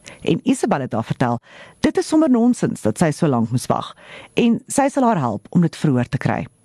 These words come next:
Sy het haar gehelp, het die meisie vertel, en die geld was in haar rekening inbetaal. Sy het afskrifte van haar bankstate aan die media gewys en hoe haar hele erfporsie binne vyf dae verdwyn het.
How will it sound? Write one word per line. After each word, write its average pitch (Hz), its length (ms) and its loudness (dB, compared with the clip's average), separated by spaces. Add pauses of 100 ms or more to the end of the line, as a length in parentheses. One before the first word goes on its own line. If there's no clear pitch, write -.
(480)
Sy 254 260 2
het 320 160 0
haar 123 160 -2
gehelp, 110 400 -2 (240)
het 151 80 2
die 156 80 2
meisie 123 280 -2
vertel, 127 360 -2 (300)
en 254 120 4
die 262 80 0
geld 269 380 0
was 262 260 -2
in 240 60 4
haar 208 180 2
rekening 180 420 2
inbetaal. 175 540 0 (540)
Sy 185 160 0
het - 120 -20
afskrifte - 640 -4
van 143 180 2
haar 123 120 0
bankstate 131 640 -2
aan 131 140 2
die 131 80 2
media 131 280 2
gewys - 420 -4 (460)
en 180 200 2
hoe 208 240 4
haar 156 180 0
hele 135 420 0
erfporsie 131 720 -2 (320)
binne 139 360 0
vyf 311 420 -2
dae 131 320 -2 (320)
verdwyn 117 600 -2
het. - 260 -8